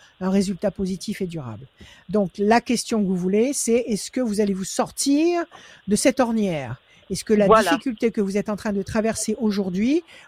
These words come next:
Speaker 1: vous allez réussir
Speaker 2: Oui.
Speaker 1: à la résoudre, à la
Speaker 2: À la
Speaker 1: dépasser
Speaker 2: vaincre, à
Speaker 1: et
Speaker 2: la
Speaker 1: à,
Speaker 2: vaincre,
Speaker 1: et
Speaker 2: et,
Speaker 1: à la vaincre,
Speaker 2: et à
Speaker 1: à la
Speaker 2: obtenir
Speaker 1: vaincre.
Speaker 2: cette,
Speaker 1: On y va.
Speaker 2: oui, et à, voilà, et à te-, obtenir satisfaction, c'est-à-dire, euh, un, un
Speaker 1: D'accord.
Speaker 2: résultat positif.
Speaker 1: Ok,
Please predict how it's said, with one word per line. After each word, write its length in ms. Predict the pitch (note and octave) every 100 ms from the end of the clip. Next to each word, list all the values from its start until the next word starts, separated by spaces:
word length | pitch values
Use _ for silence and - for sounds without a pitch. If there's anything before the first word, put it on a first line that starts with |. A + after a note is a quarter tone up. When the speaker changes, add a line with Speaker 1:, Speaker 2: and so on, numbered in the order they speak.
| -
Speaker 1:
vous 120 | G3
allez 140 | A3 A3
réussir 300 | G#3 G3 G3+
Speaker 2:
Oui. 180 | G3 A3
Speaker 1:
à 60 |
la 240 | G3 G#3 A#3+ - _ -
résoudre, 560 | C#3+ G#3 D#3+ A3+ C#4 G3+
à 40 |
la 0 |
Speaker 2:
À 20 | G3
la 100 | F#3+
Speaker 1:
dépasser 460 | G#3+ - G#3+ A#3
Speaker 2:
vaincre, 400 | G#3+ A3 D#4+ - - -
à 60 | -
Speaker 1:
et 20 |
Speaker 2:
la 60 | G#3
Speaker 1:
à, 40 |
Speaker 2:
vaincre, 540 | G3+ F3 E3+ - A3+ G3
Speaker 1:
et 220 | F3 C#3+
Speaker 2:
et, 60 | - -
Speaker 1:
à 80 | G3+
la 100 | G#3+
vaincre, 420 | G3 C#4 B3+ F#3 G3+
Speaker 2:
et 60 |
à 40 | G#3+
Speaker 1:
à 40 |
la 60 | A3+
Speaker 2:
obtenir 220 | D4 C4+ D4+
Speaker 1:
vaincre. 40 | D4
Speaker 2:
cette, 80 | -
Speaker 1:
On 80 | A#3
y 80 | F#3+
va. 80 |
Speaker 2:
oui, 120 | G#3 G3+ - - -
et 120 | A3+
à, 100 | A3+ -
voilà, 260 | - G3+ F#3+
et 80 | G3
à 40 |
te-, 120 | F#3+ A3 - -
obtenir 380 | - A3+ A#3
satisfaction, 640 | B3+ G#3+ G#3+ - F#3+ - G3+
c'est-à-dire, 400 | - F#3+ G3 G3+
euh, 300 | E3 D#3 D3+
un, 180 | E3+ D#3+
un 40 | D#3 G3+ A3
Speaker 1:
D'accord. 220 | F3+ F#3
Speaker 2:
résultat 340 | F#3+ F#3 G3 A#3+
positif. 480 | C4 G#3 - E3 - - - _ _ _ _ _ _ _ _ _ _ _ -
Speaker 1:
Ok, 220 | A3+ -